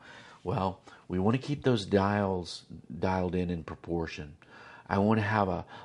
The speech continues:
a strong amount of, um, of, of contentment, right?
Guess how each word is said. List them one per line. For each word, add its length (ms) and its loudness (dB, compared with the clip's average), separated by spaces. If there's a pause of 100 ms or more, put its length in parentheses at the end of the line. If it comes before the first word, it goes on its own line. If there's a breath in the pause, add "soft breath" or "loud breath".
a 80 -2
strong 840 4
amount 840 2 (420 loud breath)
of, 340 0
um, 440 -4 (580)
of, 240 -6
of 220 -4
contentment, 580 -8 (220)
right? 260 -2